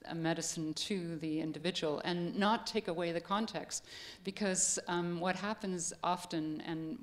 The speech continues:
uh, where you have issues is that, um, the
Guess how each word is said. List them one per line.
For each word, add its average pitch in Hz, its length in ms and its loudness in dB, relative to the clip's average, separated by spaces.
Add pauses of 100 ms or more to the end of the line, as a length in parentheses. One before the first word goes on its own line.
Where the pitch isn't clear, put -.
(200)
uh, 160 220 2
where 175 260 4
you 160 180 0
have 175 480 4 (320)
issues 160 560 0
is 165 420 2
that, 160 380 4 (480)
um, 165 300 -2
the 160 360 2